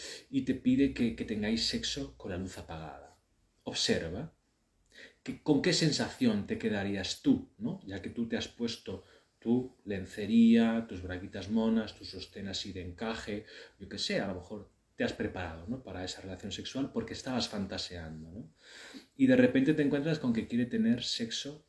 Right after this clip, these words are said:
con la luz apagada. Date cuenta cómo te encuentras ahí un poco como con un muro, ¿no? Con un muro o con un vacío, ¿no? Es un vacío que es su pánico,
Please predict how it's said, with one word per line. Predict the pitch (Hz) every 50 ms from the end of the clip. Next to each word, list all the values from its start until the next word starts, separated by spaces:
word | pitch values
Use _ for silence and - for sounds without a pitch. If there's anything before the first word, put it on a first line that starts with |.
| _ _
con | - - 95
la | 87
luz | 90 101 98 -
apagada. | 101 82 - 85 82 80 80 78 80 80 82 - _ _ _ _ _ _
Date | - 98 95 117 107
cuenta | - 113 107 110 - 120 113
cómo | - 107 104 113 120 127 - _ _ _ _ _ _ _ _ _ -
te | -
encuentras | 104 104 101 - 110 117 113 113 113 - -
ahí | 104 107
un | 110 110 104 -
poco | - 107 104 - 117 113
como | - - 98 98 98 95 92 - _ _ _ _ _ _ _ _ _ _ _ _ - - _ _ _ _ _ _ _
con | - 120 107
un | 117 131 135 127 120
muro, | 123 127 120 104 98 90 87
¿no? | 90 101 135 170 190 - - _ _ _
Con | - 104 104 113
un | 123 127 127
muro | 131 139 147 156 185 202 208 - - - - _ -
o | - 113
con | 113 120 113 131
un | 139 143
vacío, | 135 123 - - - - 156 151 131 113 98 95
¿no? | 98 120 151 147 117
Es | 110 - -
un | 127 135
vacío | 123 120 - - - 143 151 151 151 151 - - - - _ _
que | - 120 123 143
es | 160 156 - - - - - _ _ _ _ _ _ -
su | - - 160 156
pánico, | - - 226 226 226 226 220 - - 110 101 - - -